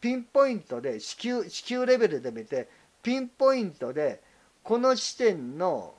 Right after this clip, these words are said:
ね、建物の五階でちゃんと受信できるのに、一階で受信ができないんだなとかね。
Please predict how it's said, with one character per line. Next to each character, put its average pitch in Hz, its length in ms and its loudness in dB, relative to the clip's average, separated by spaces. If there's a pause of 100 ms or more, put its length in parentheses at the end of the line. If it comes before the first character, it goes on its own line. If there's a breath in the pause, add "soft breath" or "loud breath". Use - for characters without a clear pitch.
(720)
ね、 180 120 -6
建 196 320 0
物 226 220 2
の 127 240 -6
五 147 140 0
階 247 260 6
で 240 140 0
ち - 120 0
ゃ 226 100 6
ん 214 80 -4
と 214 100 2
受 202 180 -2
信 214 260 -2
で 214 120 0
き 220 100 -8
る 208 140 0
の 120 140 -6
に、 139 260 -8 (100)
一 147 160 -6
階 220 280 4
で 208 80 6
受 180 180 -2
信 180 220 -4
が 170 120 -2
で 160 120 -4
き 175 120 -2
な 175 120 -2
い 139 40 -6
ん 113 40 -10
だ 110 100 -10
な 113 140 -12
と 170 100 -12
か 185 140 -18
ね。 165 220 -8